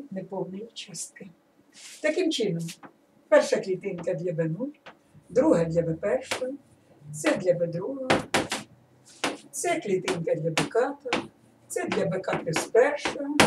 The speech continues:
це для Б Н мінус першого і остання клітинка для остачі R. А заповнювати будемо ці порожні клітинки, читаючи нашу рекурентну формулу. Б нуль —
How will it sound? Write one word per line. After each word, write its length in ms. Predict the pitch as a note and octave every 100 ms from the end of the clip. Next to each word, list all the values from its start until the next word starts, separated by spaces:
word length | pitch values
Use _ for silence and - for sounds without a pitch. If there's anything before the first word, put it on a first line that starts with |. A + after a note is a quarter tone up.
| - - - - - _ -
це 420 | - C#4+ G3+ E3 - _ _ -
для 240 | E3 A3
Б 200 | A3 A3 G#3+
Н 260 | G3 F3 E3
мінус 260 | D#3+ D#3
першого 520 | - A#3 C#4+ - D#4+ D#4+ - - -
і 120 | C#4
остання 520 | D4 - A#3+ G#3 F#3+
клітинка 640 | E3+ E3+ A3 B3+ C#4+ C#4 D#4
для 200 | D#3+ F3
остачі 540 | E3 - - - - -
R. 160 | E3+ E3+ - _ _ _ _ _ - - - _ _ -
А 120 | D#4
заповнювати 760 | E4+ F4 F#4+ F#4 C#4 B3+ A3
будемо 400 | G#3 A#3 G#3+ F3
ці 160 | E3+ A3+
порожні 400 | A3 A3+ B3 F#3 D#3+
клітинки, 540 | D#3 - B3 E4+ - - - _ - - _ -
читаючи 800 | - A3+ A3 C#4 D#4 - - E4 - -
нашу 520 | E3+ G#3+ C#4+ - C#4+ -
рекурентну 760 | F3 F3+ E3+ F3 F#3+ G#3 - G3
формулу. 480 | - F3+ E3+ E3 F3 - _ - - _ - - - _ _ - E3
Б 140 | B3
нуль — 320 | G#3 A#3 D#4+